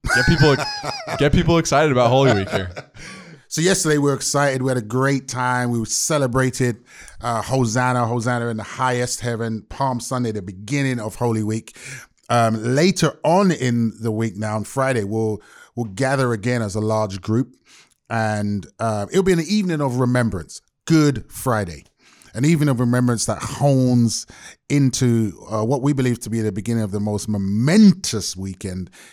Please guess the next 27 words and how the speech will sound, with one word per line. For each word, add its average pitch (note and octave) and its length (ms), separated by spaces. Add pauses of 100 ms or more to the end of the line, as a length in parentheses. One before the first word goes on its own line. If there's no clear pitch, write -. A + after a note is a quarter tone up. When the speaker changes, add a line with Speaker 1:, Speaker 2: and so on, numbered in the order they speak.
(120)
Speaker 2:
in G#2+ 160
the F#2 80
history F#2+ 640
of F#2 160
the F#2 60
body F#2+ 240
of F2 100
Christ. F#2+ 440 (340)
And G#2 280
that A#2+ 200
is B2 160
Good A2+ 180
Friday. G2+ 400 (380)
We A2 80
remember G#2 540 (140)
that G2 460
on G2 400 (120)
this G#2 300
day, F#2+ 260
Jesus G2+ 460
willingly A2+ 760
suffered - 480 (640)
and F#2 400
died F#2 440 (460)
and F#2+ 100
was - 100
crucified D2+ 600